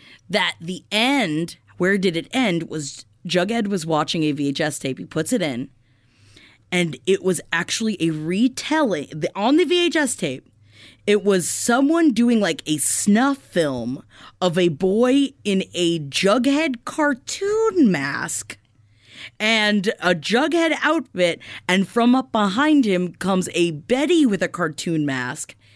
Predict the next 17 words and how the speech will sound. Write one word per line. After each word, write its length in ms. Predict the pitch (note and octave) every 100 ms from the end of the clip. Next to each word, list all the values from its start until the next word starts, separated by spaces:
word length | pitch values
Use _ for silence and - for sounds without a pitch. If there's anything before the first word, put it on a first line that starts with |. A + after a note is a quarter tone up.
| _ _ _ -
and 180 | F#3 F3+
smashes 1000 | - G3+ G3 G#3 A3+ G#3+ B3 A3 F#3
the 140 | - F3+
child 720 | - - D3+ D3+ D3 D3 - _
in 260 | D#3+ D#3+
the 100 | D3+ C#3+
head 540 | C3 D#3 C#3+ C3+ D3+ _ _ _
with 280 | - C#3 C#3
the 120 | E3
rock. 520 | D3 C#3+ C3+ - - - _
I'm 100 | F3
gonna 180 | A#3 D4
throw 180 | C4 A3+
this 200 | F#3+ F3+
out 220 | F3+ F3+
there, 180 | D#3 C3+
Molly. 460 | C3+ A2+ A2 B2+